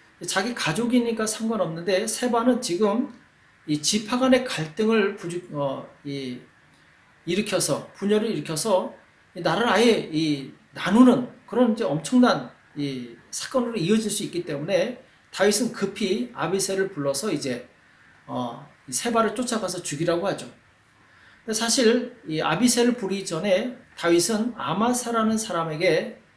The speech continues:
이 세바를 잡으러 오라고 합니다. 근데 아마사라는 사람은 이 압살롬 진영의 군대 장관이었죠. 그러니까 다윗 진영의 군대 장관은 요압이었고 압살롬 진영의 군대 장관은 이제 아마사였습니다.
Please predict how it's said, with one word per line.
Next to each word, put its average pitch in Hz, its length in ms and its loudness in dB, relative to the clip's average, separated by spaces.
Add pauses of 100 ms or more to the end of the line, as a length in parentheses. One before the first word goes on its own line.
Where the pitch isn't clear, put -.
(160)
이 135 400 -4
세바를 233 420 0
잡으러 170 360 0
오라고 143 340 -2
합니다. 185 420 -6 (1080)
근데 226 140 0
아마사라는 220 500 4
사람은 196 580 0 (340)
이 131 240 -8
압살롬 226 640 0
진영의 202 440 -4
군대 175 260 2
장관이었죠. 147 640 -2 (540)
그러니까 160 240 -10
다윗 247 460 4 (540)
진영의 202 580 2
군대 196 240 -2
장관은 185 460 2 (100)
요압이었고 160 880 -2 (320)
압살롬 226 680 -2
진영의 180 680 -2
군대 190 280 -4
장관은 175 440 -2
이제 127 240 -8
아마사였습니다. 160 920 -2